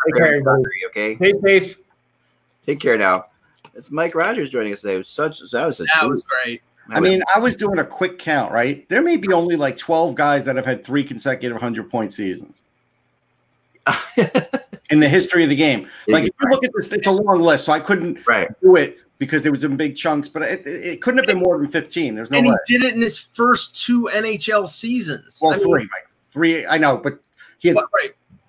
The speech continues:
Speaker 4: Yeah.
Speaker 3: But, right. I mean, three, three in a row, one with,
Speaker 4: Yeah.
Speaker 3: but it, in Hartford, it was his first two years, but coming right out of the,
Speaker 4: Yeah.
Speaker 3: the N H L, uh, W H A merger. And I, I, you know, I, I, one regret I, I had is not to ask him about, 'cause,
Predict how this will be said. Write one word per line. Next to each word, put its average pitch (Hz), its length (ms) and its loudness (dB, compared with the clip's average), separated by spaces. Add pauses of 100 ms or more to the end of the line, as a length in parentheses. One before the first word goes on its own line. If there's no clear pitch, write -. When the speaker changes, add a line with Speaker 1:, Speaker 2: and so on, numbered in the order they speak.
Speaker 4:
Yeah. 117 180 -8 (360)
Speaker 3:
But, 175 140 -4
right. 156 260 2
I 160 40 -4
mean, 165 140 -6
three, 190 240 4
three 202 220 0
in 185 80 2
a - 20 -2
row, 175 180 0
one 170 160 -2
with, 156 140 -8
Speaker 4:
Yeah. 151 180 -4
Speaker 3:
but 160 200 -6
it, 170 400 -6
in 160 100 -8
Hartford, 156 580 0
it 151 80 -2
was 143 160 -4
his 151 220 -2
first - 300 -2
two 185 80 -8
years, 175 260 2
but 135 160 -8
coming 160 260 -4
right 185 220 2
out 196 180 6
of 175 160 0 (520)
the, 170 200 -2
Speaker 4:
Yeah. 165 40 0 (160)
Speaker 3:
the 160 140 -2
N 160 80 0
H 170 200 -4
L, 160 160 2
uh, 131 220 -4
W 151 260 0
H 147 180 -4
A 143 100 -2
merger. 151 420 0 (160)
And 190 100 2
I, 170 160 2
I, 180 240 0
you 185 120 0
know, 151 60 4 (220)
I, 143 120 -4
I, - 40 -10 (120)
one 170 240 0
regret 156 320 0
I, 143 280 0
I - 40 0
had 143 240 -4
is 131 300 -6
not 139 200 -4
to 139 160 -6
ask 143 260 -2
him 135 120 -4
about, 131 360 -2
'cause, - 320 -8